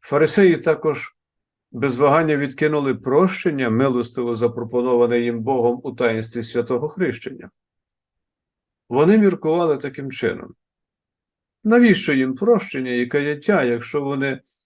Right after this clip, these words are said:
не були тими великими грішниками, як інші люди довкола них? То хто ж сьогодні є насправді фарисеями, дорогі у Христі?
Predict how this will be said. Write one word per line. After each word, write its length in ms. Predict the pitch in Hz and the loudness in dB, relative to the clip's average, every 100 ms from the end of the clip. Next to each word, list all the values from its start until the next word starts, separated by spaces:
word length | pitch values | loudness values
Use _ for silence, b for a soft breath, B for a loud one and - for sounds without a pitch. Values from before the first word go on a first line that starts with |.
| _ _ 107 | _ _ -4
не 200 | 123 135 | 0 0
були 560 | 127 262 247 143 110 | 2 4 6 4 2
тими 300 | 113 104 107 | 0 -4 -4
великими 540 | 107 113 117 113 113 110 | -4 -4 -4 -4 -4 -2
грішниками, 840 | 120 190 - 120 110 95 107 110 _ _ - | 0 0 -2 -8 -8 -10 -10 -16 _ _ -4
як 340 | 131 123 - | -2 -2 -4
інші 400 | 156 156 - 117 | -6 -6 -6 -4
люди 460 | 110 131 120 117 - _ _ _ | -2 -4 -6 -8 -12 _ _ _
довкола 640 | 110 104 95 107 98 90 | -6 -4 -4 -4 -4 -6
них? 360 | 85 - - _ _ _ _ _ _ _ _ _ _ _ _ _ _ _ _ _ _ _ _ _ _ - | -10 -16 -20 _ _ _ _ _ _ _ _ _ _ _ _ _ _ _ _ _ _ _ _ _ _ -6
То 140 | 120 | -6
хто 320 | 113 - 208 | -4 -2 0
ж 260 | 202 - - _ _ _ _ _ _ _ - | -2 -8 -16 _ _ _ _ _ _ _ -10
сьогодні 920 | - 165 156 165 120 92 98 104 - _ _ _ _ - | -6 -4 0 2 2 -2 -12 -12 -16 _ _ _ _ -14
є 300 | 107 127 139 | -6 -4 -4
насправді 880 | 120 110 - 98 107 110 113 120 120 _ _ _ _ _ | -6 -8 -8 -6 -4 -6 -8 -10 -12 _ _ _ _ _
фарисеями, 840 | - 120 113 113 120 95 92 98 | -6 -4 -4 -2 -2 -2 -8 -10
дорогі 520 | 95 95 90 104 104 - | -8 -8 -8 -10 -12 -14
у 100 | 101 | -14
Христі? 540 | 107 - - - 107 | -14 -16 -16 -16 -20